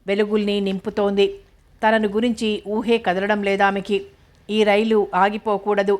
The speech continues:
ఈ చెట్లు, గట్లు, లోయలు, పూలు, పక్షులు, పశువులు ఎంత అందంగా ఉన్నాయి. క్షణానికో సుందరమైన దృశ్యం కనిపిస్తోంది. అబ్బా, ఆ చీకటి టన్నెల్ కాబోలు, హమ్మయ్యా, వెలుతురు. నా మనస్సు నా వెలుతురే నిండిందేమిటి?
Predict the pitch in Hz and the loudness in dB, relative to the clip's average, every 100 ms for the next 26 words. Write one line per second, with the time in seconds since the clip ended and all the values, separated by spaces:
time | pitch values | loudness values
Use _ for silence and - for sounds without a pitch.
0 | 196 220 - 214 214 240 240 202 196 208 | -2 -8 -4 -4 -4 -2 0 0 0 0
1 | 202 196 196 202 214 208 208 202 - 202 | 0 0 0 0 2 2 2 0 -2 -2
2 | 214 214 208 196 190 185 - 214 208 196 | 0 2 2 2 -2 -6 -6 -4 0 0
3 | 196 190 214 202 202 196 - _ _ 190 | -2 -4 0 2 2 0 -10 _ _ -4
4 | 202 208 190 196 214 214 202 196 202 262 | -2 0 -2 0 0 2 2 2 2 2
5 | - _ _ _ _ - 226 214 247 247 | -2 _ _ _ _ -8 0 2 2 2
6 | 233 214 196 196 226 220 214 190 196 - | -2 -2 -2 0 0 0 -2 -2 -4 -4
7 | 208 202 190 190 196 - 202 196 190 - | -4 -2 -2 -2 -8 -4 -2 0 -2 -2
8 | 190 185 208 220 - - _ - 190 196 | -2 4 4 4 0 -20 _ -4 -2 -2
9 | 220 220 220 208 202 196 - _ _ _ | -4 -4 -4 -4 -4 -6 -14 _ _ _
10 | 202 202 233 226 202 196 202 202 196 196 | 0 2 0 2 2 2 2 2 0 -2
11 | - 208 202 196 202 202 185 - 190 196 | -6 -4 -2 0 2 2 0 -8 -6 -6
12 | 208 214 202 - _ _ _ 202 214 208 | -2 -2 -2 -4 _ _ _ -2 0 2
13 | 220 220 254 226 208 190 196 226 214 202 | 0 -2 0 2 2 2 -2 0 0 -2
14 | 196 208 202 196 196 202 214 | -2 -4 0 0 0 -4 -4